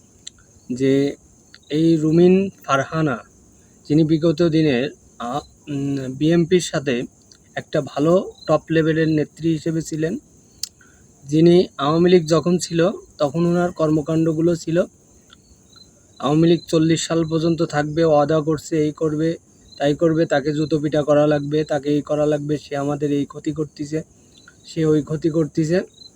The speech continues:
কিন্তু মূলত সে কলাম কিছুই করতে পারেনি। সে এখন কি বলতিছে, শেষমেশ আসার পরে সে কলাম চতুর এবং সে কলাম চালাক। সে বলতিছে যে এখন ক্ষমতায়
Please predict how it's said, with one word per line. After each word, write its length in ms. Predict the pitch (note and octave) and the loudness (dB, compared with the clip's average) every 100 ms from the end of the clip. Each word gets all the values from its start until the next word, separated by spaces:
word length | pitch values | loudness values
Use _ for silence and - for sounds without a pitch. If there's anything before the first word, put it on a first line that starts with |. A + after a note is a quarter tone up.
| _ _ _ _ - _ - _ - _ - | _ _ _ _ -20 _ -20 _ -20 _ 2
কিন্তু 280 | F#3 F#3 G#3 | 4 6 6
মূলত 320 | G3 F#3+ F#3 | 8 6 6
সে 300 | F#3 - F3 | 4 4 4
কলাম 280 | F3+ F#3 F#3+ | 6 4 4
কিছুই 340 | E3+ D3 F3 | 0 0 0
করতে 300 | E3+ D#3+ - | 0 -4 -4
পারেনি। 380 | B2+ A2+ A2 G#2 _ - - - - - - - - | -4 -4 -8 -16 _ -20 -20 -20 -16 -16 -16 -20 -8
সে 200 | - E3+ | 2 4
এখন 280 | E3 F#3 | 4 2
কি 200 | E3+ F#3 | 0 0
বলতিছে, 640 | E3 E3+ D#3 E3+ G3 A#3+ C4+ | 2 2 2 2 4 2 0
শেষমেশ 540 | - D#3+ - F3 D#3 | -6 -8 -4 -4 0
আসার 280 | D3+ F3 E3 | -2 -2 -2
পরে 260 | F3 G3+ G4+ _ _ _ _ _ | 0 0 -2 _ _ _ _ _
সে 160 | - E3+ | -4 4
কলাম 280 | F#3+ F#3+ | 6 6
চতুর 480 | F3 F#3+ F3+ F3+ D3+ | 2 0 2 2 2
এবং 260 | C3 D3+ D3+ | 2 0 -2
সে 160 | - | -4
কলাম 280 | D#3+ E3+ E3 | -2 0 0
চালাক। 400 | D#3 D3+ C3+ G2+ - - _ _ _ _ _ _ - | 2 2 4 0 -6 -20 _ _ _ _ _ _ -12
সে 180 | - F3+ | 2 4
বলতিছে 440 | F#3+ F3+ F#3 G3 | 4 2 0 2
যে 140 | F3 F3+ | 4 6
এখন 640 | C#3 D3 E3+ F#3 G#3 F4+ - | 6 2 2 4 2 0 -6
ক্ষমতায় 720 | - D#3+ D#3 D#3+ F3+ F#3 B3 | -10 -2 -2 2 6 6 4